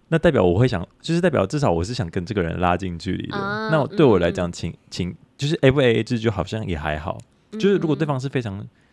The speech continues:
Speaker 1: 在意A A制这个东西，我可能就尊重他。
Speaker 2: 嗯。
Speaker 1: 但如果对方也是，哎，觉得是可以谁请，谁请无所谓的这种，
Speaker 2: 嗯。
Speaker 1: 那我就觉得，哎，那就可以比较轻松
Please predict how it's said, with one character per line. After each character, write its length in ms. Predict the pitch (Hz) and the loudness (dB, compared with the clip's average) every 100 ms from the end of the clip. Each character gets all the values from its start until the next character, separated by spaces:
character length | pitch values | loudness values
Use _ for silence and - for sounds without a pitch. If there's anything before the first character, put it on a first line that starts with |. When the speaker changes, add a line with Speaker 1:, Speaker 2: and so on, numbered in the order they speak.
| - | -2
Speaker 1:
在 200 | 160 113 | 0 2
意 180 | 117 - | 0 0
A 160 | 104 98 | 2 2
A 20 | |
制 140 | 101 104 | 2 0
这 80 | |
个 60 | 95 | 0
东 180 | 90 87 | -2 -6
西， 120 | 98 | -4
我 60 | 90 | -2
可 80 | |
能 80 | 87 | -2
就 80 | 92 | -4
尊 180 | - 80 | -6 -8
重 200 | 87 78 | -8 -10
他。 180 | - - - - | -12 -12 -14 -10
Speaker 2:
嗯。 300 | 208 185 - - _ - | -10 -10 -16 -20 _ -2
Speaker 1:
但 100 | 147 | 0
如 160 | 120 110 | 2 4
果 260 | 95 95 - - | 2 0 -4 -2
对 80 | |
方 120 | 131 113 | -2 -2
也 80 | |
是， 140 | - 120 | -4 -4
哎， 220 | 113 120 _ _ _ _ _ _ | -4 -4 _ _ _ _ _ _
觉 100 | - | -2
得 160 | 101 92 | 2 0
是 180 | 113 107 | 0 -4
可 160 | - | 0
以 320 | 95 90 92 139 _ _ _ _ _ _ _ _ _ _ _ _ _ _ - | 0 0 -6 -16 _ _ _ _ _ _ _ _ _ _ _ _ _ _ -10
谁 200 | - 101 | -2 -2
请， 280 | - 85 - - | -2 -10 -10 0
谁 180 | 113 | 2
请 200 | 123 107 87 | 2 -2 -4
无 80 | 90 | -4
所 160 | 87 | -2
谓 100 | 87 | -2
的 100 | 90 | -2
这 120 | 92 | -4
种， 120 | 90 - | -6 -6
Speaker 2:
嗯。 200 | 220 196 | -8 -6
Speaker 1:
那 80 | 135 | -4
我 100 | 104 | -2
就 60 | 101 | -2
觉 120 | 101 | -4
得， 100 | 92 | -4
哎， 120 | 95 101 | -6 -6
那 80 | 95 | -8
就 120 | 98 | -6
可 140 | 92 | -4
以 60 | 82 | -4
比 100 | 87 | -4
较 80 | 82 | -6
轻 260 | - 87 | -6 -12
松 160 | - | -10